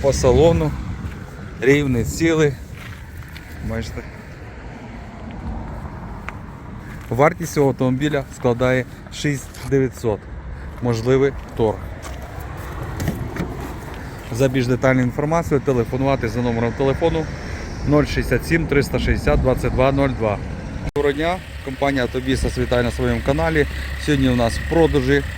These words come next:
це Mercedes Sprinter, самий найкращий, який може бути, тобто самим найкращим двигуном, це три літра. І з пробігом до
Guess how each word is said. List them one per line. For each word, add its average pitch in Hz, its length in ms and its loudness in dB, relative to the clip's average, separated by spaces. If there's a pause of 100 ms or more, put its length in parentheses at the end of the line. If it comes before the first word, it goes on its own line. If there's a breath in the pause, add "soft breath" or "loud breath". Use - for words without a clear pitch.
це 139 80 4
Mercedes 123 720 2
Sprinter, 156 420 2 (420)
самий 143 340 6
найкращий, 127 600 4
який 117 280 2
може 117 340 4
бути, 160 300 2 (380)
тобто 127 280 4
самим 139 440 4
найкращим 131 540 2
двигуном, 135 540 2 (140)
це 135 240 4 (1080)
три 143 180 4 (180)
літра. 113 440 4 (500)
І 139 60 2
з 123 60 -2
пробігом 139 640 4
до 139 240 6